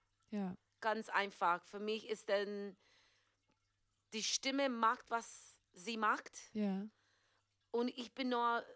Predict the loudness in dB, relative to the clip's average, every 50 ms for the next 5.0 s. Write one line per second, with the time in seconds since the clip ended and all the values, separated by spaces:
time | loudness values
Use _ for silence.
0 | -4 0 0 0 0 0 -2 0 2 4 4 4 4 2 0 -4 -8 _ _ -2
1 | 0 2 2 2 0 0 -2 0 0 2 2 2 2 4 2 2 2 0 -2 -4
2 | -8 -12 _ _ -2 2 4 6 6 6 4 2 -2 -2 -2 -4 -6 -6 -6 -8
3 | -10 -12 _ _ _ _ _ -4 -4 -2 -2 -4 -6 -6 -4 -4 -2 0 4 4
4 | 4 4 4 2 0 -2 -4 -4 -2 -2 -2 -2 -2 -4 -4 -8 -12 -14 -18